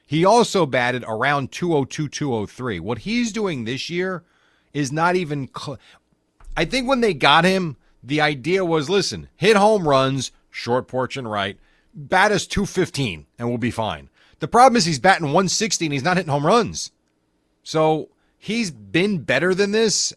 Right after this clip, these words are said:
even though this is not good and that wasn't good, but he's been better than this. So maybe another team sees what he did in Texas and says, "You know what? It didn't work in New York. Maybe he couldn't handle New York. Maybe we'll get him here and he'll hit thirty home runs for us." I don't know. I mean, you gotta,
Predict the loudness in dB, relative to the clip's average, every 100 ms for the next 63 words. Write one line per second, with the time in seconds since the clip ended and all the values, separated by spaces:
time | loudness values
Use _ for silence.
0 | _ -10 -6 -4 -2 -4 -6 -8 -8 -4
1 | -2 -2 -2 -2 -2 -4 -6 -6 -6 -6
2 | -6 -4 -2 2 4 4 4 2 0 -4
3 | -10 _ _ _ _ _ -10 -4 -2 0
4 | 2 2 4 2 -2 -4 -2 -2 -2 -2
5 | -2 0 0 -2 -4 -4 -4 -4 -8 -8
6 | -10 -8 -4 0 0 0 -4 -10 -8 -4
7 | -6 -6 -8 -4 -4 -4 -6 -6 -8 -8
8 | -8 -6 -6 -6 -6 -6 -8 -8 -12 -8
9 | -4 -2 -2 -2 -4 -4 -6 -6 -6 -8
10 | -8 -14 -4 -4 -2 -4 -6 -10 -12 -14
11 | -14 -12 -14 _ _ _ _ -2 2 6
12 | 6 4 -2 -6 -4 0 2 2 0